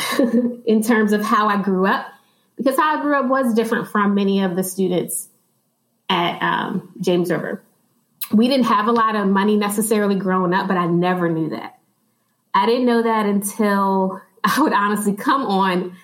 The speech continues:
this side of the town, like, come to Midlothian.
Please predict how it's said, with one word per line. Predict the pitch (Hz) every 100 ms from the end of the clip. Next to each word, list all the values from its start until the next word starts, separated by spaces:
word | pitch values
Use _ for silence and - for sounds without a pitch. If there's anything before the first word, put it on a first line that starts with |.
| _ _
this | - 220 220
side | 208 196 185
of |
the | 180
town, | 175 180 170 165 180
like, | - -
come | - 233 240
to |
Midlothian. | 240 196 180 180 180 185 180 175 175